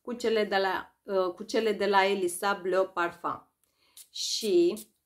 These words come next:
avem un pulverizator, un atomizor foarte, foarte ok. Cele de la Pandora Scent sunt foarte bune. Și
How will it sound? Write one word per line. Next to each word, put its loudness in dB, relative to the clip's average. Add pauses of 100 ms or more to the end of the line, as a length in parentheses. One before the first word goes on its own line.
(120)
avem 2
un 0
pulverizator, -2
un -4
atomizor -2
foarte, -2
foarte -2
ok. -8 (880)
Cele 0
de 0
la -2 (1400)
Pandora 2
Scent -2 (2250)
sunt -2
foarte 2
bune. -6 (1800)
Și -4